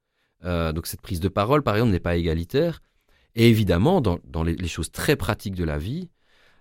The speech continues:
euh, on se rend compte qu'il y a effectivement tout un, tout un boulot important à faire.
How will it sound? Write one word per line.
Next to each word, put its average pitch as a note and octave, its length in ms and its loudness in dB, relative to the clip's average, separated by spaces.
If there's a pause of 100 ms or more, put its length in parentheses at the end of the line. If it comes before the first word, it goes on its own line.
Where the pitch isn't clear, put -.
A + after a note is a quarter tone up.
(100)
euh, E2 260 0
on F#2 100 0
se - 120 -6
rend E2 100 0
compte C#3+ 260 -2
qu'il - 120 -6
y - 20 2
a - 20 2
effectivement E2 520 -4
tout - 180 -10
un, D2 220 -4
tout - 200 -14
un D2+ 60 -4
boulot D2+ 280 -4
important D2 360 -6
à D#2+ 80 -4
faire. D#2+ 240 -12